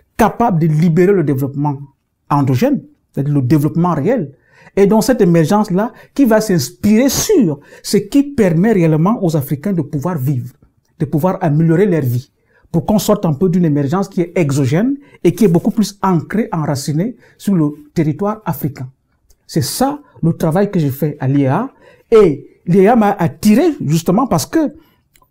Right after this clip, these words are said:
elle me, l'I E A m'a permis de sortir donc de cette lecture assez fermée, assez occidentalo-centrée, non seulement du développement, mais aussi de l'émergence,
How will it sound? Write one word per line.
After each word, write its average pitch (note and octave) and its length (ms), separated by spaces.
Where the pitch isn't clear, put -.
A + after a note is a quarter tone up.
elle C#4 160
me, A3+ 180
l'I G#3+ 200
E A3 80
A C#4 80
m'a A3 140
permis G3 360
de F#3+ 100
sortir C4 540
donc F#3+ 240
de D#3+ 60
cette G#3+ 320
lecture F#3+ 840
assez G3 300
fermée, G3 580
assez G3+ 420
occidentalo-centrée, F3 1160
non F#3 100
seulement F3+ 240
du D#3 100
développement, D3+ 480
mais D#3+ 100
aussi D3+ 180
de C#3+ 80
l'émergence, C3+ 600